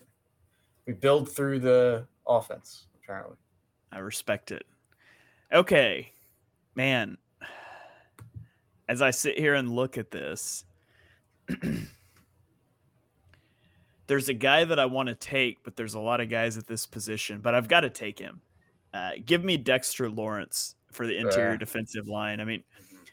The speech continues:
Speaker 2: he was number four in pass rush win rate. I, I'm talking about Dexter Lawrence, so I've got to mention my favorite stat. In twenty twenty-two, he generated twenty-nine pressures from a zero technique,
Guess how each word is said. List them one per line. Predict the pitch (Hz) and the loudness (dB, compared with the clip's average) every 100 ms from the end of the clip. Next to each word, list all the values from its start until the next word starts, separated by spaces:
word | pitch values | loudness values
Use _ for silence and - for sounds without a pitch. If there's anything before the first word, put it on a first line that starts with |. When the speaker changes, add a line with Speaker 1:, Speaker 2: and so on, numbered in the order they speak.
| _ | _
Speaker 2:
he | - 160 | -8 -2
was | 147 131 | -2 2
number | 143 147 | 2 2
four | 143 139 135 | 2 2 2
in | 131 | 2
pass | 117 127 127 - | 2 2 2 2
rush | 127 120 - | -2 -2 -2
win | 117 120 | -4 -2
rate. | 117 117 110 - | 2 2 2 2
I, | 117 | 2
I'm | 101 123 | 2 2
talking | - 156 | 4 6
about | 151 135 | 6 4
Dexter | 135 131 - 120 | 2 0 -2 -2
Lawrence, | 120 120 120 - | -2 -2 -4 -6
so | 127 | -4
I've | 113 107 | -4 -4
got | 131 123 - | 0 2 0
to | - 117 98 - _ _ _ _ | -6 -6 -8 -10 _ _ _ _
mention | 127 131 120 127 | -2 0 0 -2
my | 117 104 | -2 -2
favorite | 135 123 120 - | 2 2 0 -4
stat. | - 120 113 113 - _ _ _ _ - | -2 0 0 0 -4 _ _ _ _ 0
In | 165 170 | 0 0
twenty | - 160 156 | 0 0 0
twenty-two, | 135 - 143 123 - 131 127 | -2 -2 -2 -2 -2 -2 0
he | 131 135 | 0 -2
generated | 131 147 139 131 120 110 | 0 0 2 2 0 -6
twenty-nine | - 147 151 165 139 120 123 123 | -6 -4 -4 -6 -4 -2 -2 -4
pressures | 113 120 120 - 95 78 - - _ _ | -4 -4 -4 -4 -8 -8 -12 -16 _ _
from | 139 127 | 0 0
a | 117 | 0
zero | 113 123 127 117 | 0 2 2 0
technique, | - 113 - 107 107 - | -2 -6 -6 -8 -10 -12